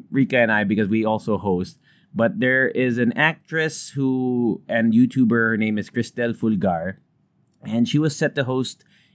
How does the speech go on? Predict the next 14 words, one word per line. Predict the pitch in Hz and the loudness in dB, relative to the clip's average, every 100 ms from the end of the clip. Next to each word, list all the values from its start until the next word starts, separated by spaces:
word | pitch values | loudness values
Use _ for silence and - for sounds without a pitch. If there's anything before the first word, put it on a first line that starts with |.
| - | -2
a | 123 | -2
fan | - 143 156 147 | 0 2 4 4
meet | 127 117 120 _ _ _ - | 2 2 0 _ _ _ -4
for | 131 127 127 120 - | 0 2 2 0 0
a, | 123 127 123 | -2 0 2
uh, | 117 113 | 2 0
K-pop | - 190 202 170 165 165 _ - | -2 -2 -2 0 2 0 _ -2
idol | 135 143 95 78 - _ _ | 0 2 0 -4 -16 _ _
here | - 127 | -6 -2
in | 127 | 0
the | 117 | 0
Philippines. | 113 104 98 101 98 117 - - _ _ _ | 0 -2 -2 -4 -2 -4 -6 -18 _ _ _
And | - 107 107 107 107 107 107 107 | -2 -2 -2 -4 -4 -4 -4 -2
then | 156 175 170 | 0 0 -2